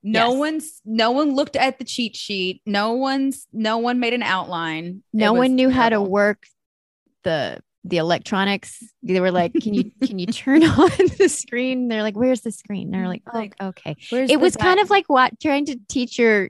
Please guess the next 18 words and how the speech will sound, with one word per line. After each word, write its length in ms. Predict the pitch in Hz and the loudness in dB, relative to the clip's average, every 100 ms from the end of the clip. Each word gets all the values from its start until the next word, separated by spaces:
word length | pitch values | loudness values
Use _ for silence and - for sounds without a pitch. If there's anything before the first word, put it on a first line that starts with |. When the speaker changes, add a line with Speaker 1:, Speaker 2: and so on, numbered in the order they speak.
| _ | _
Speaker 2:
you 100 | 226 | -4
know, 140 | 190 180 | -2 -2
your 220 | 185 185 | -2 -2
parents, 360 | 233 196 208 | 0 0 0
your 100 | 196 170 | -2 -2
grandparents 480 | 170 175 180 175 | -4 -4 -4 -4
how 100 | 190 | -2
to 80 | 165 | -2
use 340 | 165 175 175 170 | -2 -2 -2 -2
Zoom 440 | 170 165 175 190 | -2 0 -2 -4
for 100 | 196 | -2
the 100 | 180 | -4
first 280 | - 185 - | -2 -6 -4
time. 260 | 190 185 | -4 -4
You're 100 | 170 | -4
like, 240 | 165 160 - | -2 -4 -4
"This 220 | 226 233 | -6 -6
is, 220 | 170 196 | -12 -14